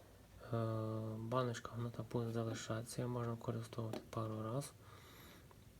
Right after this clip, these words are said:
Баночки в мене будуть закриті і зберігатися в відповідному місці, щоб не було ні перемороз, ні сильної жари. От, зараз я все зроблю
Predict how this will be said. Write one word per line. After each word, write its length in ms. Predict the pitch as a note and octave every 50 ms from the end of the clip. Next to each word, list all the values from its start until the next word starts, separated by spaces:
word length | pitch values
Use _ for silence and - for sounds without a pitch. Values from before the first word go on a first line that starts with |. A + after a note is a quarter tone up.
| - - - - - - - - - - - -
Баночки 400 | B2 A#2+ A#2 A#2 A#2 - - A#2
в 20 |
мене 160 | A2+ A2 A2
будуть 260 | A2 A2 A2+ A2 A2
закриті 420 | G#2+ A#2 A2 - - C#3+ D#3 D3 B2+
і 40 | A2+
зберігатися 720 | A2 A2 A2+ G#2+ A2 A2 A2+ A#2+ A#2 - - - - -
в 40 | A2
відповідному 500 | G#2+ - - - A2+ A2 - A2+ A2+ A2+
місці, 320 | A2 A2+ B2+ C3+ - - -
щоб 200 | B2 - A#2 A#2
не 280 | A#2 A2+ A2+ A2+ A2+ A#2 - - - - - - - - - - - - - - - -
було 240 | B2 A#2 A2+ A2
ні 640 | A2 A2 A2 A2 G#2+ G#2+ G#2+ G#2+ G#2+ G#2+ G#2+ A2+ A2+ A2 A2 - - -
перемороз, 720 | - A#2 A2+ A2+ A2 A2 A2+ C#3+ D#3+ D#3+ D#3 D3 C#3+ C3+ - - -
ні 560 | B2 A#2+ A#2+ C3 C3 C3 B2+ B2+ B2 B2 B2 - - - - - - - - - - - - - - - - - -
сильної 480 | - - A#2+ A#2+ A#2 A#2 A2+ A2+ A2+ A2+
жари. 340 | - A2 G#2+ G#2+ G#2 G#2 - - - - - - - - - - - - - - - - - - - - - - - - - - - - - -
От, 200 | G#2+ A2 - - - - - - - - - - -
зараз 360 | A2 G#2 G2+ A2+ - - -
я 60 | D3+ C#3 - -
все 160 | - - A#2 A2
зроблю 440 | G#3+ A#2+ D#3+ E3+ E3+ E3 D#3+ D#3